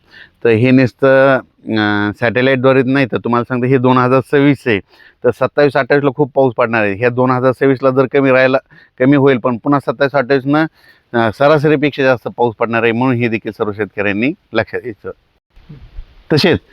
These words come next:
एका शेतकऱ्याचा मला एक मेसेज आला होता की ती म्हणला की थंडी जर जास्त असली की त्या वर्षीच गावरान आंबे फुटले. तर मी त्यांना लगेच मी ते एक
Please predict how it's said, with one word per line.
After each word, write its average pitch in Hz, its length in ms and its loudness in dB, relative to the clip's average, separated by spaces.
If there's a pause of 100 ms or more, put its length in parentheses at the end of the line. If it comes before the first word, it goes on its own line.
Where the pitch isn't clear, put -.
(460)
एका 147 260 2
शेतकऱ्याचा 156 540 2
मला 151 240 4
एक 143 140 0
मेसेज 143 340 0
आला 113 180 2
होता 107 200 -2
की 104 160 -4
ती 131 140 -4
म्हणला 131 280 0
की 131 420 0
थंडी 135 340 -2
जर 135 160 2
जास्त 127 260 -2
असली 127 220 -6
की 127 80 -4
त्या 123 200 0
वर्षीच 120 260 -2
गावरान 113 420 0
आंबे 110 200 0 (100)
फुटले. 107 260 -4 (460)
तर 120 60 0
मी 139 260 4
त्यांना 147 640 0
लगेच 147 240 0
मी 147 160 -2
ते 139 140 -4
एक 143 120 0